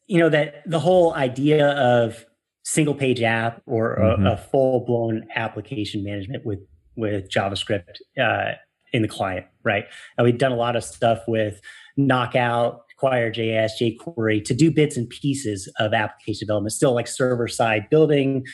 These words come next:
Speaker 1: um, delivering those things and having that JavaScript fill in chunks, you know, two-way data binding and things like that.
Speaker 2: Right.
Speaker 1: Uh, I think it was really, and that was one of the things we looked at. We go, "Okay, we need the single page application experience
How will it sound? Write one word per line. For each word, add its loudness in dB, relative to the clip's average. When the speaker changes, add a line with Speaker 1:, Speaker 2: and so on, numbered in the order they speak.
Speaker 1:
um, 0
delivering 0
those 2
things -4
and -2
having -2
that -4
JavaScript -2
fill 0
in 0
chunks, -6
you -6
know, -8
two-way -2
data -2
binding -4
and -6
things -6
like -12
that. -12
Speaker 2:
Right. 2
Speaker 1:
Uh, -2
I -20
think 0
it 4
was 0
really, 0
and 2
that 4
was 2
one 4
of 0
the 0
things 0
we -4
looked 0
at. 2
We -2
go, -2
"Okay, -2
we 0
need 4
the 2
single 0
page -2
application -2
experience -2